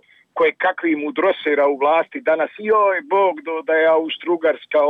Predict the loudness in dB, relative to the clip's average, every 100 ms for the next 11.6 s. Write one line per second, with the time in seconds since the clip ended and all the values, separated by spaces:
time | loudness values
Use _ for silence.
0 | 0 0 -2 0 0 0 -2 -4 -2 -2
1 | -2 -2 -2 -6 -8 -4 -2 -2 0 2
2 | 2 0 -10 -20 -4 0 2 2 2 0
3 | -2 -2 0 2 0 0 0 2 0 -2
4 | 0 2 0 -2 -4 -2 -2 -2 -6 -10
5 | -8 -4 0 0 -2 -6 -10 -4 -4 -4
6 | -6 -6 -6 -10 -14 -14 -12 -16 -20 _
7 | _ _ _ -2 -2 0 -2 -2 -4 -4
8 | -4 -4 -2 0 0 -2 -4 -8 -2 0
9 | 2 2 4 0 -2 -20 _ _ -10 -8
10 | -4 -4 -4 -2 -2 -2 -4 -4 -4 _
11 | -2 0 0 -4 0